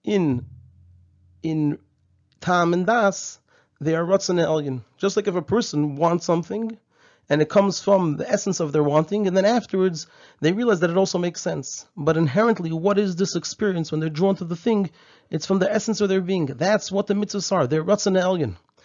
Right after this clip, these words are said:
And some mitzvahs went down and they became enclothed and manifested in Tam V'das, but that's not their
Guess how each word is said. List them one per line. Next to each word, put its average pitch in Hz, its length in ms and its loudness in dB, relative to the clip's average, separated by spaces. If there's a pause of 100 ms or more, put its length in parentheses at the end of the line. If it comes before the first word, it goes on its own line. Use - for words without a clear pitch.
(180)
And 151 160 -2
some 226 380 4
mitzvahs 208 540 -2 (1000)
went 156 240 2
down 202 360 4 (260)
and 156 140 0
they 160 40 4
became 180 340 2
enclothed 180 500 2
and 170 100 -2
manifested 185 600 -2
in 185 100 -4
Tam 196 240 0
V'das, 185 400 -2
but 147 100 -6
that's 160 200 -6
not 196 280 0 (460)
their 185 400 2